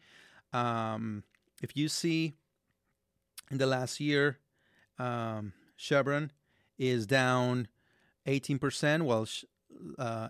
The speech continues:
Exxon is down about one point five, and Hess, the one that they're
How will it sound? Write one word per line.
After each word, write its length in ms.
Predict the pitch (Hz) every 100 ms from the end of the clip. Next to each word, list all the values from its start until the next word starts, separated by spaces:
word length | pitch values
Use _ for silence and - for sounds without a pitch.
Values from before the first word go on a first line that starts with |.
| -
Exxon 380 | 127 - 135 127
is 100 | 110
down 420 | 123 117 117 117
about 440 | 123 113 113 110 104 _ _ _
one 240 | 127 120
point 300 | - 127 113
five, 640 | 113 - 131 139 151 151 _ - - - 135
and 180 | 117
Hess, 440 | 110 175 170 156 -
the 120 | 131
one 200 | 123 127
that 120 | 117
they're 160 | 123